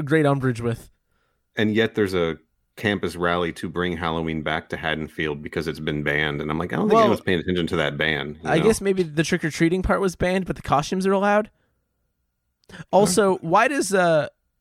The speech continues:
Speaker 1: why when they're waiting for Barry Sims, who is dead, to come to their house, do they just decide, "Now seems like an all right time to have sex"?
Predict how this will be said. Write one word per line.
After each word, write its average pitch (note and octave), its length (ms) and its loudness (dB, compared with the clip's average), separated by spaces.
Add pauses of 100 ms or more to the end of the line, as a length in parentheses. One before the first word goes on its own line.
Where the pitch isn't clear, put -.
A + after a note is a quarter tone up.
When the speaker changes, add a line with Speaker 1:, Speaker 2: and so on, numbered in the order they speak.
(580)
Speaker 1:
why A3+ 560 2
when F3 560 0
they're E3 140 2
waiting D#3+ 300 0
for D#3 160 0
Barry D3 340 4
Sims, C#3+ 520 -6 (360)
who D#3+ 160 2
is C3+ 140 2
dead, B2 400 4 (440)
to - 100 -14
come D3 160 2
to C#3 80 2
their B2+ 140 4
house, B2+ 320 4
do C#3+ 120 0
they D3 120 6
just C#3+ 180 -2
decide, C3+ 380 2
"Now E3+ 140 4
seems D3+ 220 -2
like C3+ 140 0
an C#3 120 0
all B2+ 140 0
right B2 200 0
time A#2+ 240 -2
to A#2 60 0
have A#2+ 160 -2
sex"? - 440 0